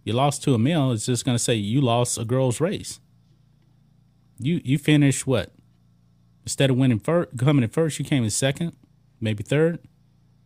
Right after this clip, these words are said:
I mean, you competing against two biological males, maybe you finished third, and they're like,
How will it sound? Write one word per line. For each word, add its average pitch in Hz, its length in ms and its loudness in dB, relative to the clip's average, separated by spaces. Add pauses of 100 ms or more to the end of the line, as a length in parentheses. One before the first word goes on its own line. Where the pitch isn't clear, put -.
I 117 40 2
mean, 120 140 4
you 120 120 0
competing 135 360 0
against 117 300 0
two 151 220 2
biological 123 640 0
males, 156 340 0 (120)
maybe 127 200 -2
you 123 60 0
finished 120 340 -2
third, 156 180 0
and 143 100 -4
they're 123 100 0
like, 117 260 -4